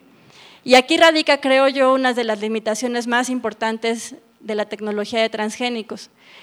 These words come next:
y es que la tecnología de los transgénicos en buena medida se ha quedado con la visión caricaturizada que presentaba en la diapositiva anterior. Suponen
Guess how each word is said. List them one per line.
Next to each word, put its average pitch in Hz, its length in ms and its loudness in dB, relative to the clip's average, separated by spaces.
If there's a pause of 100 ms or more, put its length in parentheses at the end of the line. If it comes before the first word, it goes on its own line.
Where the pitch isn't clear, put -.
y 247 100 6
es 262 100 6
que 285 100 0
la 247 100 0
tecnología 240 520 0
de 302 120 2
los 285 140 0
transgénicos 254 720 -6
en 226 100 -4
buena 269 240 0
medida 254 400 0
se 269 120 -4
ha 269 40 0
quedado 247 520 0 (320)
con 240 140 0
la 233 120 2
visión 269 320 -4
caricaturizada 233 840 -2
que 233 120 -8
presentaba 220 800 -2 (260)
en 226 140 -6
la 208 100 -4
diapositiva 208 600 -6
anterior. 202 420 -2 (800)
Suponen 277 680 4